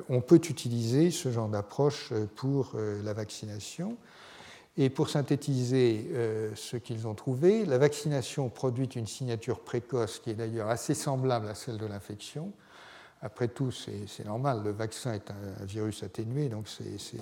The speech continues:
c'est assez normal. D'autres signatures sont prédictives de l'immunogénicité,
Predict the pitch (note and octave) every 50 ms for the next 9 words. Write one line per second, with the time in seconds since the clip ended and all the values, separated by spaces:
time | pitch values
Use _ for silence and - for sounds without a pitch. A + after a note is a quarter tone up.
0 | G2+ G2+ - - A#2 - - A2 - A#2 A2 A2 A2+ A#2+ C3+ D#3+ F3+ G3 F#3+ -
1 | - - - - - - - - - - - - D3+ F3+ G3+ F3 - D#3+ - -
2 | - D#3 D3 C#3+ C3 C3+ - - C#3+ C#3 C3 A#2+ - - B2+ A2 - - A#2+ A2+
3 | A#2 - - - C3 A2+ G2+ A2 A2 G#2+ A#2+ C#3 C#3+ C3+ B2+ B2 A#2+ A2+ G#2+ A2
4 | G#2+ G#2 G2+ G2 - - G#2+ G2+ - - C#3+ D#3 G3 G#3